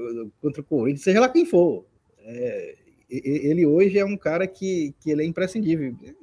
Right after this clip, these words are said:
E se ele não jogar, independente do que aconteça, só, só se a gente golear, né? Ganhar, ganhar, aí,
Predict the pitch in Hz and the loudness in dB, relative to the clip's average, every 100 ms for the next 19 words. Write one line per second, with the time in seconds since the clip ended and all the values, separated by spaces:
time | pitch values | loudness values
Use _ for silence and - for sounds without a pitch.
0 | 247 _ _ _ _ _ _ _ _ _ | -20 _ _ _ _ _ _ _ _ _
1 | 196 - 302 226 320 349 262 208 202 139 | -6 2 10 12 12 10 10 10 10 8
2 | 147 175 - _ _ _ - 254 269 269 | 6 2 -4 _ _ _ -12 -4 -2 0
3 | 262 185 190 262 - 233 214 196 185 196 | 0 0 -2 -4 -8 -8 -6 -4 -6 -4
4 | - 240 330 392 339 320 359 339 143 - | -4 -4 0 0 0 0 4 6 4 0
5 | 127 247 320 240 202 214 226 202 185 160 | -14 -20 -14 -6 -4 -4 -6 -10 -10 -10
6 | 147 214 | -8 -10